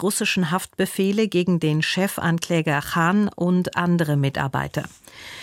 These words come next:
Hintergrund sind die umstrittenen Haftbefehle des Strafgerichtshofs gegen Regierungschef Netanyahu und Ex-Verteidigungsminister Galland in Israel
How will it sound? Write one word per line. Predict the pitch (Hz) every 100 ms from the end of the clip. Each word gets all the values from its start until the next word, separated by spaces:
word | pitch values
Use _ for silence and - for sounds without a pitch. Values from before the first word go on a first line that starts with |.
| -
Hintergrund | - 240 226 196 220 240
sind | 220 220
die | 190
umstrittenen | 190 - 208 - 185 180 208
Haftbefehle | 202 - - 160 175 156 180 208
des | 180 180
Strafgerichtshofs | - 170 175 - 170 175 - - 180 170 -
gegen | 185 185 196
Regierungschef | 175 170 175 170 170 160 - 160
Netanyahu | 185 170 165 170 160 170 196 233 - - - -
und | 196 196 -
Ex-Verteidigungsminister | 180 - 185 185 180 175 175 170 165 - 175 160 - 170
Galland | 160 160 185 165 151 156 -
in | 151 151
Israel | 190 - 180 170 170 165